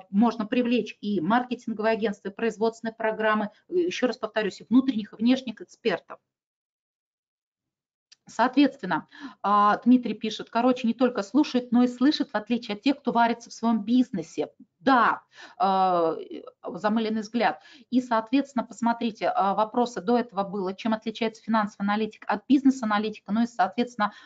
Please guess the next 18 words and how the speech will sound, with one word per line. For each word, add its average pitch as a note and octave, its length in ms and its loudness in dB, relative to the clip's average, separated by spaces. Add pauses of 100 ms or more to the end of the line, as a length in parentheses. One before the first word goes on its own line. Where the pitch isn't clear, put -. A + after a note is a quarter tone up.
(140)
по A#3 100 0
программам. A3+ 840 0
Дмитрий, A#3 400 2
по A3 140 -6
программам G#3+ 720 0
чуть - 180 -20
позже A#3+ 240 0
расскажем. C#4 540 2
А G3 100 2
вот, B3 280 0 (260)
а, G3+ 200 0
Елена B3+ 380 4
спросила, G#3+ 560 -2
финансовый A#3+ 500 -2
аналитик G#3 380 -4
от G#3+ 100 -4
бизнес-аналитика. F#3 880 -6 (400)
Елена, A#3 440 4